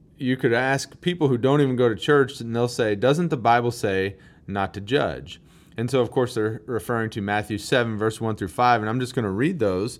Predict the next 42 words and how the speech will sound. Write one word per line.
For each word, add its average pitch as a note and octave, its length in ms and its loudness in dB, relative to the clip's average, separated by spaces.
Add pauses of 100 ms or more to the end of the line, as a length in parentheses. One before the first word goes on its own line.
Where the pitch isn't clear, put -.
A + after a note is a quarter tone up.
(320)
Matthew C3+ 280 0
seven, D3 260 2
one C3+ 120 2
through B2+ 100 -4
five C3 280 2
says, G#2+ 320 0 (240)
"Do B2 140 2
not E3 220 0
judge G2+ 560 -4 (420)
so - 160 -4
that A2 120 2
you G#2 100 -4
won't F#2 180 -2
be G2+ 100 -4
judged." G#2 480 0
And F#2+ 140 -6
so G#2 160 -2
that's G#2 300 -4
where G2+ 320 -2
a G2+ 80 -10
lot F2+ 200 -4
of E2+ 60 -6
times F2 420 -8
we G#2 120 -6
pause, A2 500 -4
right? G2+ 260 -2
And B2 120 -10
so A#2 160 -2
there's A2+ 260 0
this, G#2 320 -2 (320)
uh, G2+ 180 -2
notion C3 520 2
in A#2+ 100 -2
Christianity, A#2 880 -4 (420)
um, F#2+ 480 -4
and, G#2+ 240 -8
and G2 440 -6
outside B2 440 2
of A#2 80 0
Christianity G#2 540 -2
about B2+ 480 0
Christians, G2+ 560 -6